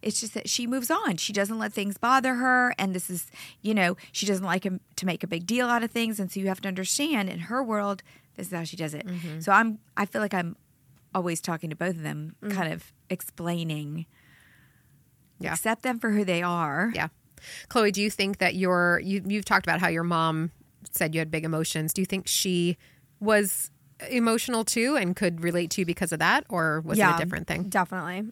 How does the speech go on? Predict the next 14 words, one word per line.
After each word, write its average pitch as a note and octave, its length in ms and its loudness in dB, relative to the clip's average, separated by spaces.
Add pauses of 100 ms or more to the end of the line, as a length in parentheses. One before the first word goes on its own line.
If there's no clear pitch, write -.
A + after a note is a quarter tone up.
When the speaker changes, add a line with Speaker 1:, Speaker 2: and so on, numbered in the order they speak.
Speaker 3:
I G#3 80 -4
think G#3 180 -10
she - 200 -8
was F#3+ 120 -6
able F#3+ 240 -10
to - 120 -10
relate. F#3 360 -10
And F#3+ 100 -4
then F#3 80 -2
I F#3+ 60 -2
think F3 160 -8
my F#3+ 120 -4
dad, F#3 400 -2 (640)
ugh, F#3+ 100 -4